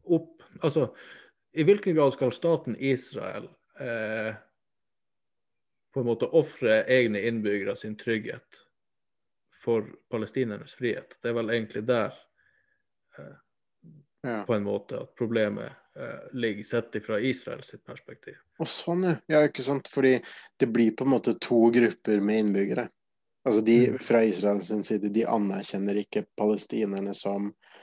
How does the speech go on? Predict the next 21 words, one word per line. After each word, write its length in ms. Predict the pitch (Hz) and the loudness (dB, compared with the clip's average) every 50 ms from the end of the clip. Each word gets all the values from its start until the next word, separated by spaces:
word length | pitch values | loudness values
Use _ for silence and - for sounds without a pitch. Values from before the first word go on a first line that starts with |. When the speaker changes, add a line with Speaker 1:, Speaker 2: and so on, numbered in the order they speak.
| - - - _ _ _ _ _ | -20 -20 -20 _ _ _ _ _
Speaker 2:
innbyggere. 560 | 151 120 110 107 95 104 101 101 117 147 135 - _ _ _ _ _ _ _ _ _ _ _ _ _ _ _ _ _ _ _ _ _ _ _ _ _ _ _ _ _ _ _ _ _ - | 0 2 2 2 2 0 0 2 0 0 -2 -4 _ _ _ _ _ _ _ _ _ _ _ _ _ _ _ _ _ _ _ _ _ _ _ _ _ _ _ _ _ _ _ _ _ 2
Eller, 340 | 143 127 135 143 147 - 117 113 - 113 151 147 143 - | 6 6 8 6 6 4 0 -2 2 4 6 6 6 4
eller 160 | 147 127 - | 4 2 2
så, 140 | - - - 107 135 120 | 2 2 2 2 0 0
som 320 | 110 104 - - 120 117 139 | -2 -4 -2 -2 0 2 2
innbyggere, 420 | 127 107 98 101 101 101 101 104 - | 2 2 2 2 2 2 0 -2 -2
for 100 | - 104 | -2 -4
så 60 | 113 | -2
vidt, 80 | 110 110 | -2 0
men 160 | 120 120 123 | 0 0 -2
ikke 180 | 120 - 110 101 | -2 -4 -6 -4
som 180 | - 113 110 120 | -2 -2 0 0
likeverdige 1120 | 120 120 113 104 90 - - - 107 104 92 95 101 104 101 - 104 101 92 107 107 113 | 0 0 0 -2 -4 -6 -6 -4 -4 -4 -4 -2 -2 -2 0 0 -2 -2 0 0 0 0
innbyggere. 400 | 113 110 107 101 101 - - - - - 71 | 0 -2 -2 -2 -2 0 0 2 2 2 0
Er 40 | - | 0
det, 120 | 113 110 107 | -2 -2 -4
er 180 | 92 98 117 | -2 -2 -2
det 120 | 107 110 110 | 0 0 0
litt 220 | 110 107 - _ | 0 -2 -4 _
dit 360 | - 113 104 104 - _ - | -6 -6 -6 -6 -8 _ -4
vi 140 | 104 104 104 | -2 0 0